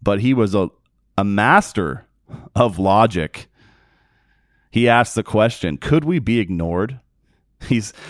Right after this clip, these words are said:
he's talking about here on page thirteen how, how, how is it possible that God could predict future events in the Bible and not mention America and Britain? America, the greatest nation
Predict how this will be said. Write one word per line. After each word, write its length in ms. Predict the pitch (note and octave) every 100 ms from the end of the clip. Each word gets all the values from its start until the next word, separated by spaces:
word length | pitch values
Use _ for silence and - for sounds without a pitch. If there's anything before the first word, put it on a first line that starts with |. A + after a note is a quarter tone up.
| F3 -
he's 160 | A#2+
talking 320 | C3+ A#2 A2 G2+
about 300 | F#2+ G2 F2
here 200 | G2+ G2
on 140 | F2+
page 320 | F#2+ F#2+ -
thirteen 640 | - G#2+ F2+ - G#2+ A2 E2
how, 520 | F2+ G2 F2+ F2+ E2+ _ _ - - - _ _ _ _ _ _
how, 460 | - C#3 E3 G3 F#3 _ -
how 260 | - F3 G3+
is 140 | E3
it 100 | F3
possible 540 | - F3 E3+ C#3 A2 A2+
that 180 | A2 F2
God 380 | A2+ B2+ C3
could 460 | - A2+ G2+ G2 F#2 _ _ _ _ _ -
predict 440 | - A2 D#3 F3
future 460 | - C#3+ D#3 - B2
events 340 | G#2 A#2+ A#2
in 100 | A#2
the 80 | G2
Bible 540 | G2 G#2+ A#2 E2+ F2 _ _ _ _ _ _ -
and 320 | B2 C3 B2+
not 340 | B2 C3+ E3+ A#2+
mention 540 | B2+ D#3 - A2 G#2+
America 920 | - G#2+ G#2 B2+ D3+ D#3+ E3 C#3 C#3 - _
and 260 | A#2+ B2 G#2+
Britain? 500 | A#2 A#2+ - E2 - _ _ _ _ _ _ _ _ _ _ _ -
America, 720 | C#3 D3+ E3+ C#3+ C3 F2+ -
the 100 | C3+
greatest 640 | A#2 C#3 E3+ F#3 F3 E3 C#3
nation 560 | C#3+ D#3 - A2 D2+